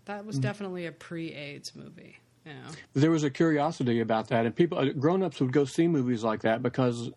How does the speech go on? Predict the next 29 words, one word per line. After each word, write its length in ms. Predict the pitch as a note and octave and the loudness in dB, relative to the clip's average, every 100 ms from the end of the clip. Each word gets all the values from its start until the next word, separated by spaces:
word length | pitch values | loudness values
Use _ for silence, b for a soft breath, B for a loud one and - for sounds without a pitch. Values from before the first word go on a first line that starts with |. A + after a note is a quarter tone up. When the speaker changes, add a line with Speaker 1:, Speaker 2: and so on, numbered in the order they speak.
| _ | _
Speaker 2:
I, 220 | C3+ C3 - E3+ | -2 -2 -4 -4
because 300 | D3 C3+ B2 | -2 0 0
I 60 | A#2+ | 2
guess 280 | D#3 D#3 | 0 0
it 120 | - C#3 | 2 2
was 140 | A#2+ | 4
all 200 | B2 C3 | 2 4
new, 400 | C3+ A2+ G#2+ B2 C3 - | 2 2 0 -2 -6 0
and 80 | B2 | 0
it 40 | |
had 80 | A2+ | 2
never 200 | A#2+ B2+ | 2 2
been 160 | A#2+ | 0
seen 220 | A2+ C3 A#2+ | 0 0 0
before, 480 | A2+ C#3+ B2+ A#2+ B B | 0 2 2 0 B B
and 140 | C#3 C3+ | 2 2
they 80 | |
couldn't 320 | B2 D3+ C#3+ C3+ | 2 2 0 0
see 180 | C#3 | 2
it 60 | C3 | 2
anyplace 500 | B2 B2 - A#2 - | 2 0 0 0 2
else. 320 | D#3+ G2+ A2+ | 0 0 -2
Like 140 | A#2+ - | -4 -2
you 80 | |
said, 120 | B2 C3+ | 0 2
there 120 | A#2+ | 2
was 100 | A2 | 2
no 180 | B2+ B2 | 2 2
internet, 400 | B2 A2 A2 | 2 0 -2